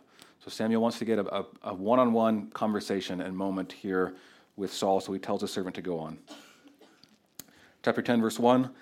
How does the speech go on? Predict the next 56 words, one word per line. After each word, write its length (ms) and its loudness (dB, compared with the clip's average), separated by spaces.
"Then 160 4
Samuel 340 4
took 240 -2
a 60 2
flask 420 6
of 120 0
oil 260 4
and 180 -4
poured 240 0
it 100 2
on 140 2
his 160 -2
head." 280 -6
So 80 -16
it'd 100 -10
be 100 0
the 120 0
anointing 460 0
that 180 -4
was 220 -6
referenced 340 -4
earlier. 220 -6
He's 160 -6
anointing 500 0
him 240 -6
to 80 -4
be 100 -2
prince 480 4
over 340 4
the 140 0
people 340 0
of 120 2
Israel. 240 2
And 80 0
it 40 -8
says, 140 0
he 220 -4
also 240 2
says 160 -2
he 80 -2
kissed 340 0
him, 220 -6
which 140 -8
would 100 -4
be 100 2
a 60 2
sign 320 2
of, 160 -4
of 160 -6
loyalty, 600 2
demonstration 520 0
that 120 -2
he 160 -2
is 80 -2
the 80 -10
king. 300 -4